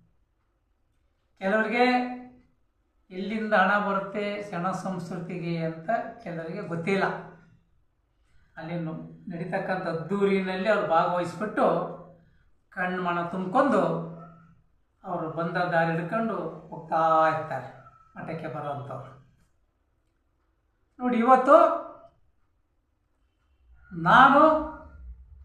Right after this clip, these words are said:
ವೀಕ್ಷಕರಿಗೆ ಏನ್ ಕೇಳ ಬಯಸ್ತೀನಿ ಅಂದ್ರೆ, ಈ ಒಂದೂವರೆ ಎರಡು ವರ್ಷದ ಹಿಂದೆ ಒಂದು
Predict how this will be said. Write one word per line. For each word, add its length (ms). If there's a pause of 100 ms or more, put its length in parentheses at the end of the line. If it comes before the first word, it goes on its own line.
(1300)
ವೀಕ್ಷಕರಿಗೆ 560
ಏನ್ 140
ಕೇಳ 180
ಬಯಸ್ತೀನಿ 420
ಅಂದ್ರೆ, 280 (1400)
ಈ 100 (320)
ಒಂದೂವರೆ 880
ಎರಡು 320
ವರ್ಷದ 260
ಹಿಂದೆ 320 (1400)
ಒಂದು 640